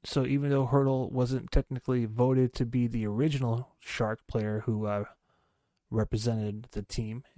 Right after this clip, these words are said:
in the N H L All-Star Game, he did go. And, um, yeah, so, you know, I felt like, you know, it was Meier's turn, so to speak. And, um, it's not like he doesn't deserve it. I mean, honestly, like,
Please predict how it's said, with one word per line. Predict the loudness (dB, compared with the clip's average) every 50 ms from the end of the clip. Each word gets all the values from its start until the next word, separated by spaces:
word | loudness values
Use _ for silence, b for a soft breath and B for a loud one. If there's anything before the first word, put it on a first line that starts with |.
| -16 -10
in | -6 -6 -4
the | -2 -2
N | -2 -4
H | -2 -2 -2
L | -4
All-Star | -4 -4 -6 -6 -6 -6 -4 -4 -2 -4
Game, | -4 -6 -6 -6 -8 -10 -12 _ _ _ _ _ _ _ _ _ _ _ _ _ _ _ _ _ _ _ _ _ _
he | _ -4 -2 -2 -2
did | 2 4 6 6 6 6 2
go. | 0 2 4 4 2 0 -2 -6 _ _ _ _ _ _ _ _ _ _ _ _ _ _ _ _ _ _ _ _ _ _ _ _ -10
And, | -6 -4 -2 -2 -2 -2 -2 -2
um, | 0 0 -2 -4 -6 -4 -4
yeah, | -4 -4 -4 -6
so, | -6 -2 0 2 2 0 0 -2 -4
you | -4 -4
know, | -2
I | -4 -6 -4
felt | -2 0 0 2
like, | 0 0
you | 0 0
know, | 2 2
it | 4
was | 2 2
Meier's | 2 2 2 2 2 2 0 0 -4 -4
turn, | -2 0 0 0 -2 -6 -8
so | -6 -4 -4 -2
to | -2
speak. | -4 -4 -4 -4 -6 -6 _ -20 -20 b b b b b b b b b b b b b
And, | -4 -2 0 0 0 0 0 0
um, | 0 0 -2 -2 -4 -6 -8 -10 -12 _ _ _ _ _ _ _ _ -2
it's | 0 2 4 6
not | 6
like | 6 4
he | 4
doesn't | 2 2 2 0 -2
deserve | -2 -2 -2 -2 -2 -2 -6
it. | -12 _ _ _ _ _ _ _ _ _ _ _ _ _ _ _ _ _ _ _ _ _ _ _ _ _ _ _ _ _ _ _ _ _ _ _ -4
I | -2
mean, | 0 0 0 0
honestly, | 0 0 0 0 0 2 2 2
like, | 2 2 0 -2 -6 -10 -16